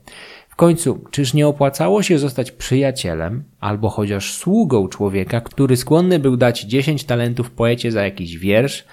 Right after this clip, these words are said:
albo kupić konia za trzynaście talentów? Starożytna Hellada była krajem dzielnych, ambitnych, zdolnych i biednych zarazem ludzi. Wielu można było kupić.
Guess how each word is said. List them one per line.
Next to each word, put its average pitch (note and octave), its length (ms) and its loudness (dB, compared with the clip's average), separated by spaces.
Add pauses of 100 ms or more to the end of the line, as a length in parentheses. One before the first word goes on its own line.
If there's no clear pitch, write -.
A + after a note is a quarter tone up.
(380)
albo A2 300 -2
kupić D#3+ 480 0
konia A#2 480 0 (240)
za G2 180 -4
trzynaście G2+ 680 -2
talentów? G#2+ 720 0 (840)
Starożytna G#3 580 0
Hellada B2+ 720 2
była B2 240 2
krajem G2+ 500 -4
dzielnych, A#2+ 680 2 (120)
ambitnych, A2 920 -2
zdolnych C3+ 800 0 (320)
i E3+ 140 -4
biednych B2 640 0
zarazem F#2 540 -4
ludzi. G2 440 -2 (800)
Wielu E3 520 2 (120)
można E2+ 360 -6
było E2+ 260 -2
kupić. - 580 -4